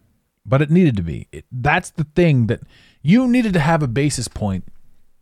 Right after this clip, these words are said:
to break free from. It's like, imagine back in the day. Remember, remember iPods? <laughs>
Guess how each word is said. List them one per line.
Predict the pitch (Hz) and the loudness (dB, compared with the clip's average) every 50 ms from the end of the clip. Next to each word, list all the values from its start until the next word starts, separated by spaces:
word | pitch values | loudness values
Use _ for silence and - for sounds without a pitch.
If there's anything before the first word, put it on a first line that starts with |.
| _ _ _ _ _ _ _ _ _ _ _ _ _ _ _ _ _ _ _ _ _ _ _ _ _ _ _ _ _ - | _ _ _ _ _ _ _ _ _ _ _ _ _ _ _ _ _ _ _ _ _ _ _ _ _ _ _ _ _ -4
to | - 123 | -4 -2
break | 98 127 131 127 113 | 0 2 0 0 0
free | - - 117 113 | -2 -4 -4 -4
from. | 98 - - - - - - - - - _ _ _ - - _ _ _ _ _ _ _ _ _ _ _ _ _ _ _ _ _ _ - | -4 -4 -6 -8 -10 -10 -12 -16 -20 -20 _ _ _ -20 -20 _ _ _ _ _ _ _ _ _ _ _ _ _ _ _ _ _ _ -4
It's | 160 151 - | -2 0 0
like, | 170 156 | 0 0
imagine | 165 165 180 202 226 208 202 160 | 0 2 2 2 2 2 2 2
back | 151 143 143 | 2 2 2
in | 139 139 | 2 0
the | 127 | 0
day. | 117 127 120 | 2 2 2
Remember, | 113 123 151 170 | 2 4 4 2
remember | 165 151 139 147 147 127 | 2 4 4 4 4 4
iPods? | 101 101 113 - 120 120 139 147 - - - - - 104 104 - - | 4 2 2 2 2 0 0 -2 -6 -10 -6 -2 -2 -2 -2 -4 -10
<laughs> | _ | _